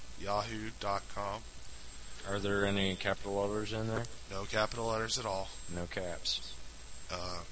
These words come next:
Speaker 1: Azeroth, if you don't know how to spell it, it's probably on the WoW site somewhere.
Speaker 2: Go ahead and, uh,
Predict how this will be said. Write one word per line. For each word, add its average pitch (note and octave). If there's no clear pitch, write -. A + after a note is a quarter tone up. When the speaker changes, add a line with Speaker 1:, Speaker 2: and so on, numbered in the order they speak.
Speaker 1:
Azeroth, A2
if G2+
you G2+
don't G#2+
know A2
how G#2+
to -
spell G#2
it, -
it's -
probably G2+
on F#2
the F#2
WoW F#2+
site G2+
somewhere. G2
Speaker 2:
Go G#2
ahead G#2+
and, G#2+
uh, F#2+